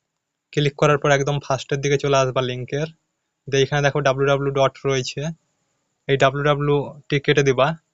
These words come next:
কাটার পরে এইখানে এম লিখবা, দিয়ে এইখানে বেসিক, বেসিক লিখবা, এম বেসিক। তো বানানটা ভালো করে দেখে নাও, এইখানে এম বি এ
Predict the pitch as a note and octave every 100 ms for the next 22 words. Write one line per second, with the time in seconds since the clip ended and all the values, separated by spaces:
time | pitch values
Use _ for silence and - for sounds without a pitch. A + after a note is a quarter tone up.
0 | _ _ _ _ - C#3 C#3 C#3+ C#3 C3+
1 | D3 C#3 C3+ C#3 D3 C#3+ B2+ B2+ D#3 D#3+
2 | _ _ _ _ _ _ _ _ _ _
3 | C3 C#3 C#3 D3+ D3 D3 - _ _ -
4 | _ _ _ _ _ - C3 C#3 C#3 -
5 | D3 C#3+ - _ _ _ _ _ _ _
6 | _ _ _ _ _ _ _ _ _ _
7 | _ _ _ _ _ _ C3 C#3+ - D#3
8 | D3+ C#3 B2 C#3 C#3+ C#3 D3 C3+ G#2 -
9 | C3+ - C#3+ C3 C3+ C#3+ C3+ B2+ C3 C#3
10 | C#3 C3+ D3 C3+ B2 B2+ C3 D#3+ E3+ _
11 | _ _ _ _ _ _ - C#3 D3+ D3+
12 | C3 C#3+ D#3 C#3 - _ _ _ C#3 C#3+